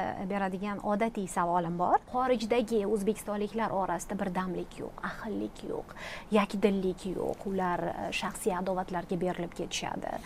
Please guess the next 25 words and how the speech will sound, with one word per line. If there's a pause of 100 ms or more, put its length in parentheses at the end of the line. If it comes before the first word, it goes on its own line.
(280)
Bir-biri
bilan
hamkorlikni
yo'lga
qo'yishni
bilishmaydi (500)
degan
nolalarni (240)
ko'p
eshitamiz. (360)
Mana
siz
hozir (120)
o'zingiz
ham
aytib
o'tdingiz,
afsuski, (120)
e, (320)
namoyish
qilayotganlar,
masalalarni
ko'tarib
chiqayotganlar
orasida